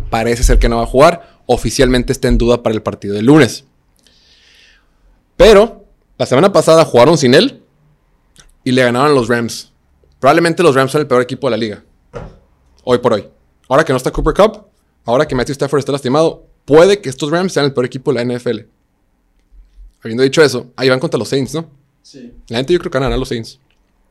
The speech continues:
Speaker 1: Los escogí.
Speaker 2: Espero.
Speaker 1: Espero. Ahora, la semana pasada con Colt McCoy, los Cardinals metieron veintisiete puntos. Esta es la mayor cantidad de puntos que han metido toda la temporada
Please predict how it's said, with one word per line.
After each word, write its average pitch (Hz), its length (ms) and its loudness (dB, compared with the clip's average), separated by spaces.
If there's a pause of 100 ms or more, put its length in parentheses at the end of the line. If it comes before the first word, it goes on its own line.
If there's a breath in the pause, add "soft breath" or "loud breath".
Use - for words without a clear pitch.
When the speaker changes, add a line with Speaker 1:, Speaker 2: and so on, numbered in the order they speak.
(120)
Speaker 1:
Los 107 140 -8
escogí. 113 260 -8
Speaker 2:
Espero. - 480 -16 (600)
Speaker 1:
Espero. 101 600 -10 (1000 loud breath)
Ahora, 139 520 0 (560)
la 127 140 -4
semana 180 260 0
pasada 160 380 2
con 123 160 -4
Colt 156 240 2
McCoy, 175 520 2 (220)
los 123 220 -4
Cardinals 151 320 2
metieron 143 340 0
veintisiete 131 600 0
puntos. 120 500 -6 (800)
Esta 160 260 0
es 190 60 4
la 185 80 4
mayor 127 240 2
cantidad 135 340 0
de 135 60 -6
puntos 160 380 -2
que 147 60 -4
han 135 40 0
metido 135 300 0
toda 143 260 0
la 139 140 2
temporada 113 600 -2